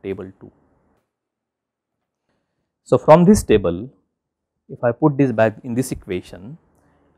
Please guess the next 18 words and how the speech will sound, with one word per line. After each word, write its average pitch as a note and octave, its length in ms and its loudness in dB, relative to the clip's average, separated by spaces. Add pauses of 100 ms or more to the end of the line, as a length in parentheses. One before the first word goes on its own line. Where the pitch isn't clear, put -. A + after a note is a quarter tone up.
I A2+ 100 -4
will A2+ 80 -4
get D3+ 340 2 (260)
U B2+ 340 -8
two F3+ 180 -2
is B2 160 -4
equal F#2 380 -6
to C3 240 -12 (1700)
eight C3 180 -8
forty-two D3+ 720 -4
point C3 340 -4
eight A2 280 -12
three, A2 440 -12 (1700)
that A2 200 -4
is A2 140 -6
U A2 220 2
F, - 300 0 (1120)
plus D#3 500 0